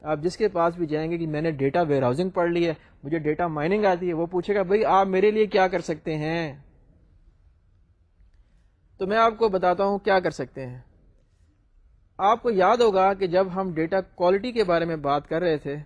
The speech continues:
تو ہم نے ایک بات کی تھی کہ assigning priorities to the data sets، اور اس میں ہم نے ایک گروپ پرائیورٹیز کی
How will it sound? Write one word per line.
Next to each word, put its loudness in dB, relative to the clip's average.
تو -6
ہم -4
نے -2
ایک -4
بات 0
کی -8
تھی -10
کہ 2
assigning -4
priorities 0
to -2
the 2
data 0
sets، -12
اور 2
اس -6
میں -6
ہم -4
نے -4
ایک -4
گروپ -2
پرائیورٹیز 2
کی -6